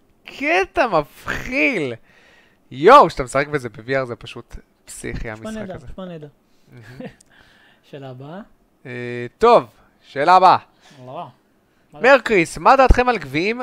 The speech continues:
Speaker 2: והישגים במשחקים? האם השחקנים לא מגזימים קצת היום במרדף אחרי הגביעים, או שזה פוגע, עד שזה פוגע בחוויית המשחק?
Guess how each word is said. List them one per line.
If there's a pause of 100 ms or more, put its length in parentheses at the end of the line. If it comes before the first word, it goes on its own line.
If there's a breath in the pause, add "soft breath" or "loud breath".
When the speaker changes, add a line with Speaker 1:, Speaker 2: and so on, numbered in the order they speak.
(120)
Speaker 2:
והישגים
במשחקים?
האם
השחקנים
לא
מגזימים
קצת
היום
במרדף
אחרי
הגביעים,
או
שזה
פוגע, (420 soft breath)
עד
שזה
פוגע
בחוויית
המשחק?